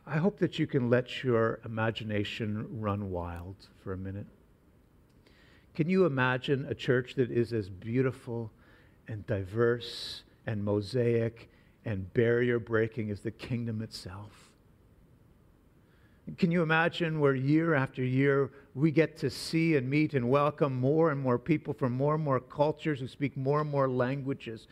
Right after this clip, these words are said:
and reflect more and more the beauty and the richness of God who created each one of them.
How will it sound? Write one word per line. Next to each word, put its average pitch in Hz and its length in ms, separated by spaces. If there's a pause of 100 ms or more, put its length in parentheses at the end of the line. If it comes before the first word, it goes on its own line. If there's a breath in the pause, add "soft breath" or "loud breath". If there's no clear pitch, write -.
(240 loud breath)
and 156 120
reflect 170 480
more 147 220
and 143 100
more 139 140
the 123 140
beauty 143 560 (180 loud breath)
and 131 140
the 123 80
richness 131 880 (220 soft breath)
of 123 120
God 135 320
who 139 80
created 135 480
each 117 220
one 113 220
of 110 140
them. 95 220